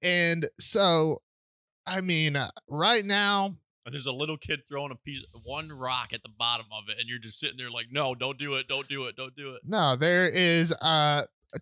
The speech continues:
Speaker 2: many,
Speaker 1: twenty-story
Speaker 2: what do you think we
Speaker 1: crane
Speaker 2: get
Speaker 1: with a
Speaker 2: out of college
Speaker 1: boulder.
Speaker 2: football?
Speaker 1: You know,
Speaker 2: What is
Speaker 1: coming at
Speaker 2: your
Speaker 1: it.
Speaker 2: bold guess? What's your bold hot take, maybe? What's your prediction? I said, and I,
Speaker 1: Mm.
Speaker 2: I hope I'm wrong, but I think we
Speaker 1: My
Speaker 2: get three
Speaker 1: prediction
Speaker 2: games.
Speaker 1: my prediction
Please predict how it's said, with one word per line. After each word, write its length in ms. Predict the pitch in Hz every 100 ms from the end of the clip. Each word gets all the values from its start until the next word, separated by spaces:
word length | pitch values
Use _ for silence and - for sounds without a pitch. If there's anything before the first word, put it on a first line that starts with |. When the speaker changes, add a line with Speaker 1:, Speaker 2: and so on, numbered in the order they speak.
| - _ 185
Speaker 2:
many, 140 | 196
Speaker 1:
twenty-story 760 | - - 233 254 262 - 262 233
Speaker 2:
what 100 | 233
do 40 |
you 60 | 233
think 40 |
we 40 | 254
Speaker 1:
crane 380 | 214 202 190 180
Speaker 2:
get 60 |
Speaker 1:
with 120 | 175
a 40 | 165
Speaker 2:
out 60 |
of 60 | 127
college 120 | 175 180
Speaker 1:
boulder. 280 | 143 123 123
Speaker 2:
football? 100 | 127 - _
Speaker 1:
You 120 | 165
know, 140 | 139 120
Speaker 2:
What 200 | 185 185
is 60 |
Speaker 1:
coming 260 | 175 151 139
at 140 | 123
Speaker 2:
your 100 | 110
Speaker 1:
it. 80 | 110 -
Speaker 2:
bold 360 | 131 139 151 120
guess? 300 | 131 123 -
What's 160 | 120 -
your 100 | 90
bold 340 | 117 127 131 -
hot 220 | 120 123 -
take, 340 | 127 120 120
maybe? 300 | 120 120 117
What's 280 | 110 123 -
your 160 | 151 131
prediction? 400 | - 117 107 95
I 100 | 120
said, 320 | 156 - 160 - _ _ _ _ -
and 120 | 135
I, 300 | 127 160 196 151
Speaker 1:
Mm. 40 |
Speaker 2:
I 240 | 156 196 196
hope 280 | 170 180
I'm 220 | 165 156 127
wrong, 260 | 120 98 _
but 120 | 113
I 180 | 123 127
think 100 | 123
we 80 | 147
Speaker 1:
My 300 | 160 185 214
Speaker 2:
get 120 | 220
three 0 | 202
Speaker 1:
prediction 440 | 180 190 180 170 170 165
Speaker 2:
games. 420 | 139 92 - - - _ _ -
Speaker 1:
my 260 | 156 170
prediction 880 | 196 226 160 160 135 156 147 143 143